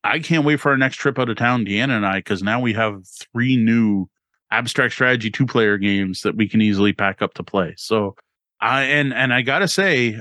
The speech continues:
um, Travis from Queen really sold me. Oh, I said Artemis Project. See, I get those mixed up. Artemis Odyssey. Sorry, Artemis Odyssey is the one based on Ad Astra. But yeah, uh, Marrakesh, uh, the, the latest Stefan Feld, the newest Cube Tower game.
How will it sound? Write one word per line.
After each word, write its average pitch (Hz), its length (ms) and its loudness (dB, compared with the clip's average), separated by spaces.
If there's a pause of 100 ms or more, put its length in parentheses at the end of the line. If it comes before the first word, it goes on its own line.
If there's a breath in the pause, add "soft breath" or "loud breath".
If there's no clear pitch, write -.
um, 110 440 0
Travis 131 560 -2
from 117 240 0
Queen 113 540 0
really 131 680 0
sold 117 500 0
me. 101 400 0 (300)
Oh, 120 60 2
I 123 40 2
said 143 180 0
Artemis 135 300 0
Project. 110 360 -2
See, 160 180 0
I 160 80 0
get 160 160 -4
those 165 160 0
mixed 175 240 -2
up. 156 180 0 (400)
Artemis 156 300 0
Odyssey. 156 560 0 (180)
Sorry, 123 460 -2
Artemis 120 320 -2
Odyssey 120 400 -2
is 110 100 -4
the 110 160 -2
one 110 240 0
based 104 380 0
on 98 400 -2 (440)
Ad 107 140 0
Astra. 101 480 -2 (420)
But 139 140 2
yeah, 117 380 0
uh, 120 300 2
Marrakesh, 127 600 0 (500)
uh, 113 180 2
the, 117 200 0
the 113 180 0
latest 131 360 0
Stefan 123 340 -2
Feld, 117 380 -2
the 113 60 0
newest 120 340 0
Cube 117 260 -2
Tower 113 340 0
game. 104 420 -2